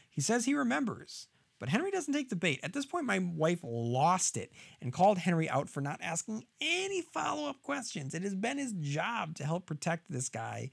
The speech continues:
to try and find out who he is. And the exact moment when the kid says, "I remember," Henry doesn't care. At the bridge, a drunk Alan throws the comm-, the commemorative plaque into the water.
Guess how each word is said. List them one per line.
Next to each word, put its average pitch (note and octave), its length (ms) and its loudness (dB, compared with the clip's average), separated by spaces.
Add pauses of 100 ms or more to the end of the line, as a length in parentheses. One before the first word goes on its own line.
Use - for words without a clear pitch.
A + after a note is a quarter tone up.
(280)
to - 80 -14
try F3+ 160 4
and F#3 100 0
find F#3+ 220 0
out D#3+ 160 0
who E3 140 2
he D#3+ 180 2
is. C#3 140 0
And C#3+ 120 -2
the D3 80 0
exact D3+ 540 0
moment G#3 440 -2
when D#3 280 -2
the D3 80 -6
kid F3 300 -2
says, D#3 280 -2 (120)
"I C3+ 80 0
remember," F3+ 720 0 (800)
Henry F4+ 240 8
doesn't F#4+ 260 2
care. E4 460 -2 (1700)
At F3+ 160 4
the A#3+ 60 4
bridge, C3+ 600 2 (380)
a C3 60 0
drunk D3 480 2
Alan C#3 300 2
throws B2+ 340 2
the C3 80 -6
comm-, B2+ 440 -2
the A2 220 -4
commemorative C3 560 0
plaque A2+ 400 0
into C3 160 0
the A2+ 80 -2
water. G2+ 480 -4